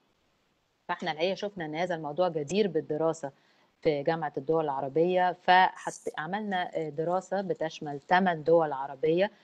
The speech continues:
آه، من ضمنها إلى جانب الدول اللي تم ذكرها أيضًا ليبيا، ودولتين بيعانوا بشكل غير مباشر من أثر هذه النزاعات ز-، وهي الأردن ولبنان. الحقيقة الدراسة دي كانت،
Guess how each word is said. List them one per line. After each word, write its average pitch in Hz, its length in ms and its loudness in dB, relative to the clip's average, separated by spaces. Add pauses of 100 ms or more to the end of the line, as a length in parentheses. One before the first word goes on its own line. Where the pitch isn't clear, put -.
(440)
آه، 156 300 -2
من 190 200 2
ضمنها 175 580 4
إلى 156 240 -4
جانب 175 260 0
الدول 165 280 2
اللي 147 120 -10
تم 175 280 -6
ذكرها 160 600 -2
أيضًا 160 240 -4
ليبيا، 185 540 2 (380)
ودولتين 190 1500 0 (120)
بيعانوا 175 600 -4
بشكل 202 380 -2
غير 226 220 2
مباشر 185 540 -2 (120)
من 156 200 -12
أثر 165 280 -10
هذه 147 260 -8
النزاعات 151 540 -4
ز-، 160 120 -2 (140)
وهي 160 380 -4 (360)
الأردن 160 540 0
ولبنان. 147 560 -4 (640)
الحقيقة 180 420 6
الدراسة 208 480 0
دي 190 220 -6
كانت، 214 340 -6